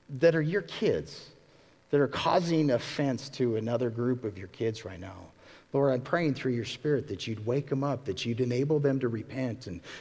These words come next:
to turn and to, to, to sit in,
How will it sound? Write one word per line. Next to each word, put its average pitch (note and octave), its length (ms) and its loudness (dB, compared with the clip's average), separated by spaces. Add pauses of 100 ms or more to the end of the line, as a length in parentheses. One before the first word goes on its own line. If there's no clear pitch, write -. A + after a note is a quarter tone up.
to C3+ 140 -2
turn D#3 560 4
and F#2+ 100 -6
to, A2+ 160 0
to, A2 220 -4
to A#2+ 160 -4
sit F3 440 4
in, E3 300 6